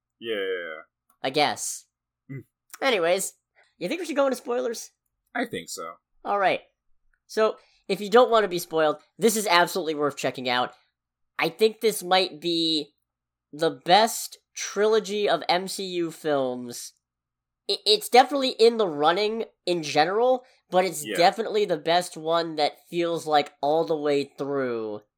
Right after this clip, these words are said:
Speaker 2: it is about those characters. 'Cause I feel like the main contender it has is Captain America, and those are all good.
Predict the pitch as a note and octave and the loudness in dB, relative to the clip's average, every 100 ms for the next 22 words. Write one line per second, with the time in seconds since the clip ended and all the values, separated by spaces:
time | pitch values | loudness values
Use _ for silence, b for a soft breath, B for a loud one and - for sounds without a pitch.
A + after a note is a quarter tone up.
0 | _ _ - D3 D3 D3 B2+ C#3 C#3 - | _ _ -2 0 2 -2 -2 2 2 0
1 | A#2+ C3 A#2+ - B2 G#2 - E2+ F2 - | -2 -4 -4 -6 -6 -6 -10 -14 -14 -18
2 | b b E3 E3+ - A#3+ A#3+ A#3+ G3+ F3 | b b -2 0 0 0 2 0 -6 -4
3 | F#3+ G3 F#3+ D#3+ E3+ D#3 D#3 C3 C#3+ D3 | -4 -6 -8 -6 -6 -4 -4 -2 0 0
4 | C#3 C3 - D3 - C3+ B2+ D3 E3 F#3 | -2 -8 -2 -2 -2 -6 -2 -2 -2 0
5 | F#3 - C#3+ C#3 C3 B2 _ _ _ D3 | 0 0 -2 -4 -10 -14 _ _ _ 0
6 | A3+ A#3+ A#3 A#3 G#3+ D#3 G3+ D3+ A#2 A2+ | 2 4 2 4 2 2 2 2 0 -4